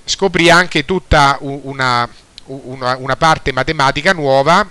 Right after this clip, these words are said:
che è l'analisi, eh, l'analisi matematica, cioè l'analisi differenziale.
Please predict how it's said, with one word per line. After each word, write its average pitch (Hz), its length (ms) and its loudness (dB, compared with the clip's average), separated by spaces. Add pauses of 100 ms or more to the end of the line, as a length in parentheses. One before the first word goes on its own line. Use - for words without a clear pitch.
che 147 180 -2
è 156 60 0
l'analisi, 131 680 -2 (420)
eh, 113 280 -6
l'analisi 123 400 -4
matematica, 117 760 -2 (540)
cioè 160 240 0
l'analisi 151 560 0
differenziale. 110 840 -10